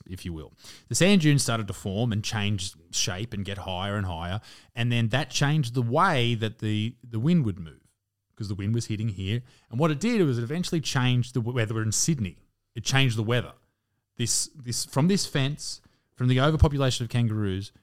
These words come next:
change the climate? So that is, here's the argument. Is that okay? Is it okay for the kangaroos to eat? And I know they're wild animals, so should we intervene? I guess that's the question.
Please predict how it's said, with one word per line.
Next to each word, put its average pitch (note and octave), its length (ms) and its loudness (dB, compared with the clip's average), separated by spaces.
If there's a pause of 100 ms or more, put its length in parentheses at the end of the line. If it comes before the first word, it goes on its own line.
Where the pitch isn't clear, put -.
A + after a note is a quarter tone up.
change A2 300 0
the G2+ 80 -6
climate? F2+ 380 -10 (800)
So - 100 -4
that D#3+ 220 4
is, C3 240 0
here's D#3 160 2
the C3+ 100 2
argument. G#2 320 2
Is A2+ 80 -6
that C3 160 2
okay? B2 400 2
Is C3 180 0
it C3 60 6
okay C3 320 2
for D3+ 120 -2
the C3 60 0
kangaroos A#2 580 0
to - 200 -8
eat? A2+ 200 -2
And A2+ 100 0
I A2+ 60 4
know C3 120 4
they're B2 140 4
wild A2+ 260 4
animals, G2 380 -2
so G2 180 -2
should A#2+ 240 2
we G#2+ 140 0
intervene? F#2+ 420 -2
I F#2+ 60 -4
guess F#2+ 160 -4
that's F#2 180 -8
the F#2 60 -12
question. F#2+ 420 -4